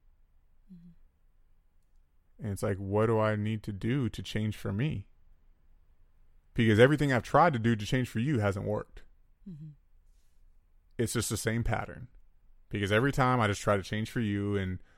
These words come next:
Speaker 2: salvage and rescue the situation, and then some time passes, and then we just kinda fall back into the same thing.
Speaker 1: Mm-hmm.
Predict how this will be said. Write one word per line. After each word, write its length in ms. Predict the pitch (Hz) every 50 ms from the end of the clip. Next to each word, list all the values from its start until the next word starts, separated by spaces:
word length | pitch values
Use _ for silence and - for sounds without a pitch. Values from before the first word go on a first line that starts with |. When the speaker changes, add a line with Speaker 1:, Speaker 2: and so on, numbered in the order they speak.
| _ _ -
Speaker 2:
salvage 520 | - - 107 95 101 104 107 107 92 -
and 120 | 110 107
rescue 300 | 104 101 95 - - 110
the 80 | 95 98
situation, 840 | - - 104 - 123 117 104 95 92 90 - 95 92 92 101 117 - - - _ _ - - _ _ _ _ _ _ _ _ _ _ - -
and 120 | - 107 101
then 80 | 101
some 140 | - - 110
time 240 | - 113 98 95 95
passes, 480 | - 101 90 90 - - 110 107 107
and 80 | 107 101
then 120 | 98 98 98
we 60 | 95
just 100 | 87 -
kinda 140 | 101 95 92
fall 180 | - 98 95 92
back 200 | 92 90 90 -
into 120 | 92 90
the 60 | 87
same 200 | - 101 95 95
thing. 260 | - 110 110 - 110 - - _ _ _ _ _ _ _ 214
Speaker 1:
Mm-hmm. 280 | 196 175 - - 202